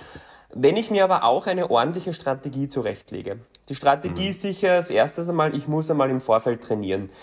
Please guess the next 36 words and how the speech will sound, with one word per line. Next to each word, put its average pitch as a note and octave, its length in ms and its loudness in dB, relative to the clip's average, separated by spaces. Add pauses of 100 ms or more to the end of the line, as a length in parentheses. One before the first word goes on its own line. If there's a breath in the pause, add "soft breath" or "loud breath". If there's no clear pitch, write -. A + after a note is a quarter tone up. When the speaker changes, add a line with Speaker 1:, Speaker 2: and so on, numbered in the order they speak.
(240 loud breath)
Speaker 1:
Ähm, C3 280 -4
was C#3 200 2
ich E3 120 -8
immer F3 200 -2
so E3 180 0
ein D#3+ 60 0
bisschen E3 280 -8
doof D3 280 0 (100)
finde, D3 300 0
ist, D#3 200 -2
wenn C#3+ 120 0
die D3 80 -2
Leute A#2+ 340 4
sich E3 240 -8
sowas C#3 280 0
vornehmen, D3 540 0
ich - 220 -10
fahre C3 280 2
jetzt D#3+ 200 -4
eine B2+ 320 0
Woche D3 400 2 (300 loud breath)
quer B2 200 4
durch D#3 200 -2
Deutschland C3 640 0
oder C3+ 160 2
eine B2+ 320 0
Woche C#3 420 2 (220 loud breath)
quer B2 180 4
durch D3+ 160 -4
Österreich, C#3 720 0
aber C3 140 0
sie C#3+ 140 -4
trainieren C#3+ 420 0
halt G#2 220 -2
nie A2+ 120 -2
davor A#2+ 480 4